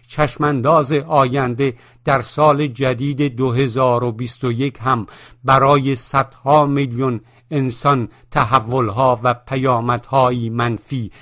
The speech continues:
و پیش بینی نشدنی در بر دارد. البته در زیر سایه دیکتاتوری ولایی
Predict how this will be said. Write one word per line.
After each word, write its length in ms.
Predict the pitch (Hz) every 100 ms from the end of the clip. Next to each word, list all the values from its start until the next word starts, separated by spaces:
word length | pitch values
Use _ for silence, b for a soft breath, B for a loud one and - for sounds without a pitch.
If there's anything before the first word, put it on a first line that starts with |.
| b b
و 100 | 131
پیش 560 | 120 - 127 113 - -
بینی 360 | 139 127 117 120
نشدنی 760 | 120 123 - 117 110 110 113 b b b
در 180 | - 113
بر 200 | 98 104
دارد. 440 | 92 98 87 85 - _ _ b b b b
البته 500 | 165 156 156 151 185
در 220 | 151 160
زیر 360 | 139 143 160 151
سایه 540 | - 151 151 143 151
دیکتاتوری 760 | 139 135 - 151 - 139 135 147
ولایی 600 | 131 139 143 127 131